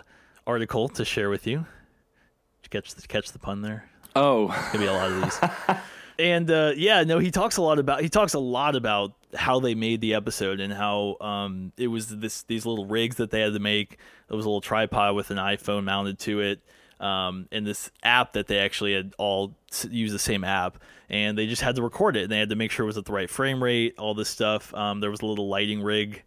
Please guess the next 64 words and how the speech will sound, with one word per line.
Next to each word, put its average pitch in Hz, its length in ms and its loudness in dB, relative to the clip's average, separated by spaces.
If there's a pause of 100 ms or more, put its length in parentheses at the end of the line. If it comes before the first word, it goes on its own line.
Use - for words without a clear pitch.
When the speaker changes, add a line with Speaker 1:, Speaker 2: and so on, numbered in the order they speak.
Speaker 1:
that 101 160 -4
was, 104 280 -6
that 107 260 -4
they, 101 400 0
uh, 98 180 -4
attached. - 680 -2 (400)
That 98 140 0
was 101 100 -4
part 107 280 0
of, 101 80 -4
like, 101 160 -2
the - 80 0
little 101 240 0
package 101 420 -2
that 101 100 -6
they 98 100 -6
got 98 200 -4
FedExed. 101 480 -2 (400)
Um, 101 300 0
I 117 80 0
think 190 160 2
it 196 60 4
was, 156 180 2
like, 135 160 2
most 147 340 2
of 247 60 2
the 185 60 4
people 170 360 0
were 131 180 0
in 120 680 -2
L 113 240 2
A, 117 180 4
and 104 120 0
one 113 180 -2
of 110 40 -4
the 110 60 0
production 104 460 0
guys 101 260 2
just 104 140 -6
drove 107 240 0
around, 101 440 2
uh, 98 440 -2
it 82 100 -8
says 98 240 -6
Morgan, 101 560 -4 (320)
and 98 100 -4
a 107 60 -2
couple 127 220 2
other 110 160 4
people 110 340 0
who 123 60 0
used 110 260 -2
to 113 80 0
work 110 220 2
on 104 80 0
the 104 80 -2
show 104 320 0
just 101 160 -8
drove 117 220 2
around 110 180 0
the 104 80 -4
city 110 340 0
and 104 80 -2
delivered, 104 600 -2